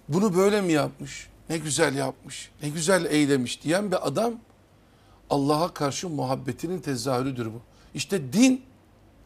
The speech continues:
Allah'ı muhabbetle bilmektir. İman da odur.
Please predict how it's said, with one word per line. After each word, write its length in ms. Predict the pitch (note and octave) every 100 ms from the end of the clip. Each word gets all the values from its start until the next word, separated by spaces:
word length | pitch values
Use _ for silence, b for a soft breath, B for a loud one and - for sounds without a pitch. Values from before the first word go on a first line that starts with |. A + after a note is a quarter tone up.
| - - -
Allah'ı 540 | D#3 F3 D#3+ D3 C#3+ F#3+
muhabbetle 880 | D3+ D3+ C3+ G3+ D#3 D#3+ G#3 D#3
bilmektir. 680 | B2 B2+ D#3+ - - - - - - - - -
İman 420 | F3+ F#3+ F#3 F3+
da 40 |
odur. 380 | E3+ C#3 A2+ -